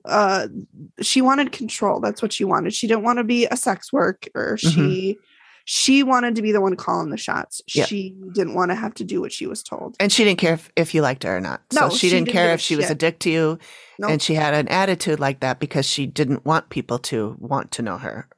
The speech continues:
Speaker 1: Right.
Speaker 2: and
Speaker 1: And
Speaker 2: hang
Speaker 1: she
Speaker 2: out with
Speaker 1: didn't
Speaker 2: her.
Speaker 1: want people to control her.
Speaker 2: Right, right,
Speaker 1: So
Speaker 2: right.
Speaker 1: Sylvia explained that Carl was the only one in her way of controlling the whole streets and basically being the only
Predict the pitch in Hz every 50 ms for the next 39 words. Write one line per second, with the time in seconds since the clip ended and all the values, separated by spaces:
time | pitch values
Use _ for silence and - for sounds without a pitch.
0 | _ - 226 202 - - - - _ _ _ _ - 226 - - 240 202 226 226
1 | 202 - 202 202 202 202 - 262 208 - 202 202 220 - - - - - - -
2 | - - - 233 - - - 240 - _ - 160 156 - - 53 - - _ _
3 | - - - - 190 180 175 175 160 - - - 233 - - 247 247 262 277 269
4 | 254 - - - 233 220 220 214 196 165 - - - - - 214 202 208 214 220
5 | 220 208 202 240 196 180 - - 196 214 233 247 262 247 233 220 214 214 214 196
6 | - - 214 262 247 214 196 190 180 180 185 - - - 214 220 - - 185 180
7 | 165 151 - 220 - - 220 202 202 220 - - - - 202 185 175 208 - -
8 | - - - - - - - - - 180 208 240 240 240 - 277 226 - 240 226
9 | 208 196 208 196 190 190 180 185 - - - 190 190 190 190 190 185 185 180 180
10 | 180 -